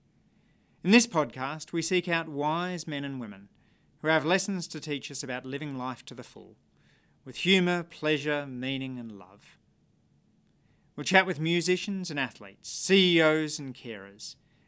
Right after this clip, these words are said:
about making the most of this one precious life. If you like this podcast, please take a moment to tell your friends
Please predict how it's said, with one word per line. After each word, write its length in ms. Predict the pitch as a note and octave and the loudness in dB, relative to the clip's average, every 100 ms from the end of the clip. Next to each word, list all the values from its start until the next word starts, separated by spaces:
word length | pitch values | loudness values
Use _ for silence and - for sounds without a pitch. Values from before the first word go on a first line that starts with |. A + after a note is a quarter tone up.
| - | -6
about 340 | D#3 F3+ E3+ | 0 2 2
making 500 | F3 F3+ G3 G3+ F3+ | 2 2 2 -2 -4
the 60 | F3 | -4
most 400 | C3+ C3+ C3+ - | -4 -4 -6 -8
of 100 | A2+ | -10
this 140 | A2 | -14
one 540 | A#2 B2 C#3 C#3+ C#3 | -10 -4 -2 -2 -8
precious 500 | C3 - A#2+ - A2+ | -10 -8 -8 -10 -14
life. 460 | - G#2 G#2 - - _ _ _ _ _ _ _ _ _ _ _ | -16 -18 -20 -20 -20 _ _ _ _ _ _ _ _ _ _ _
If 80 | C3 | -2
you 80 | E3 | 8
like 220 | F3+ F3 | 8 8
this 120 | E3 | 2
podcast, 680 | - D#3+ - F#3 G3 - - _ _ - | -2 -4 -4 -8 -8 -12 -18 _ _ -2
please 240 | G#3 G3 | 2 4
take 220 | F#3+ F3 | 4 4
a 60 | D#3+ | 2
moment 340 | B2+ G2+ G#2+ _ _ _ | -8 -10 -18 _ _ _
to 80 | B2 | -10
tell 200 | - F#3 | 0 4
your 120 | F3 | 4
friends 500 | E3 D#3+ D#3 D#3 - | 2 -2 -4 -6 -10